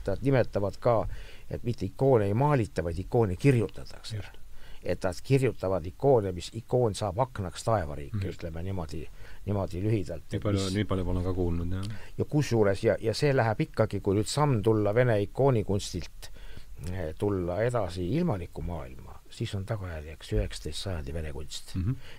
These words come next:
Speaker 1: Neil on kõigil, eh, mingil ilmalikustunud, eh, mingil määral ilmalikku konteksti toodud viisil, eh, see õigeusu valguse müstika taust.
Speaker 2: Eks
Speaker 1: Nii
Speaker 2: see on nagu minu arust
Speaker 1: Eks ole, see on
Speaker 2: selge näide sellest
Speaker 1: just.
Speaker 2: on ju Kramskoi,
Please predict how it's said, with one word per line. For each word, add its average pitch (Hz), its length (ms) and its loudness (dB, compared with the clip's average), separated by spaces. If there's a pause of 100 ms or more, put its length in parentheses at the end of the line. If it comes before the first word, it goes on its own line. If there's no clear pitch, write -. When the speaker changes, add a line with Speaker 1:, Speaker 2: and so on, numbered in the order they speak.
Speaker 1:
Neil 101 140 2
on 87 120 -2
kõigil, 95 580 2
eh, 82 480 -8
mingil 101 720 2
ilmalikustunud, 98 1040 -2
eh, 90 120 -4
mingil 127 360 0
määral 92 400 -4 (500)
ilmalikku 92 520 0
konteksti 120 680 -4
toodud 92 440 0
viisil, 90 480 -2
eh, 53 160 -10 (160)
see 87 560 -6 (220)
õigeusu 92 760 0 (100)
valguse 92 460 -2
müstika - 400 -6
taust. - 400 2 (360)
Speaker 2:
Eks 147 120 4
Speaker 1:
Nii 131 100 6
Speaker 2:
see 160 80 8
on 139 100 6
nagu 127 200 12
minu 127 100 6
arust 123 220 6 (320)
Speaker 1:
Eks 160 200 12
ole, 123 220 10
see 147 140 6
on 143 60 6
Speaker 2:
selge 127 220 10
näide 117 300 10
sellest 90 80 4
Speaker 1:
just. 170 260 8
Speaker 2:
on 92 100 2
ju 95 60 2
Kramskoi, 104 500 6